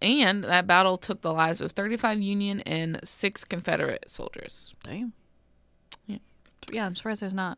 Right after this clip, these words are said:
Speaker 1: Interesting.
Speaker 2: something. That's
Speaker 1: Yeah,
Speaker 2: weird.
Speaker 1: anyway.
Speaker 2: Hmm.
Speaker 1: Moving on.
Speaker 2: Cool.
Speaker 1: Uh, at the
Speaker 2: <clears throat>
Speaker 1: Bethel Campground Cemetery southeast of Warsaw, witnesses say that at night,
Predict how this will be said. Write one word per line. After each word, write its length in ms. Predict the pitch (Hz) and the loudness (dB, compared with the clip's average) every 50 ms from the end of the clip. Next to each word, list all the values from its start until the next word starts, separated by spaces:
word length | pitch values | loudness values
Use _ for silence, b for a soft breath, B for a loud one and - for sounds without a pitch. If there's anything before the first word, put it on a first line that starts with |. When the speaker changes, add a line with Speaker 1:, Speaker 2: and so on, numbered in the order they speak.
| _ _ - | _ _ -8
Speaker 1:
Interesting. 340 | 233 - - - - - - _ _ | -8 -8 -8 -10 -12 -14 -16 _ _
Speaker 2:
something. 420 | - - 185 190 185 - - - 196 - _ - | -10 -8 -8 -8 -8 -10 -14 -16 -16 -16 _ -16
That's 160 | 208 208 - | -14 -8 -6
Speaker 1:
Yeah, 120 | 262 214 165 - - | -6 -6 -6 -6 -6
Speaker 2:
weird. 120 | 233 226 | -6 -4
Speaker 1:
anyway. 260 | 190 160 - - 170 - _ _ _ - | -4 -4 -6 -8 -10 -12 _ _ _ -4
Speaker 2:
Hmm. 100 | 466 427 | 0 2
Speaker 1:
Moving 160 | 403 294 196 - | 2 2 2 2
on. 100 | 120 - B B B B B | 0 -2 B B B B B
Speaker 2:
Cool. 180 | - 508 - - | 6 6 6 8
Speaker 1:
Uh, 360 | - - 190 180 180 180 170 - | 10 10 10 10 10 8 6 4
at 140 | - 175 - | 0 2 6
the 380 | - 180 170 165 165 165 214 220 | 8 8 8 8 8 6 6 10
Speaker 2:
<clears throat> 40 | |
Speaker 1:
Bethel 320 | 226 240 269 254 269 247 240 | 10 10 12 12 10 8 8
Campground 520 | 226 247 247 233 233 233 - 202 190 190 196 | 8 6 6 4 4 4 4 4 4 4 2
Cemetery 580 | - 190 175 175 170 - 185 170 165 170 - - | 0 0 0 0 2 2 2 2 4 2 2 0
southeast 680 | - - 170 156 165 - - - 214 233 240 220 - - - | -2 0 0 0 -2 -4 -4 0 2 2 2 0 -2 -2 0
of 180 | 156 151 151 | 0 0 0
Warsaw, 440 | 170 151 147 147 156 - 170 156 160 | 2 2 2 2 2 2 2 2 2
witnesses 440 | 160 175 - 170 170 - - 175 170 | 2 2 0 -2 -2 -4 -4 -6 -4
say 300 | - - 160 151 156 160 | -2 0 0 0 0 0
that 180 | 170 147 143 135 | -2 -2 0 0
at 160 | 135 - - | -2 -2 -2
night, 460 | - 170 190 214 208 208 - - | 0 4 4 4 4 2 0 -6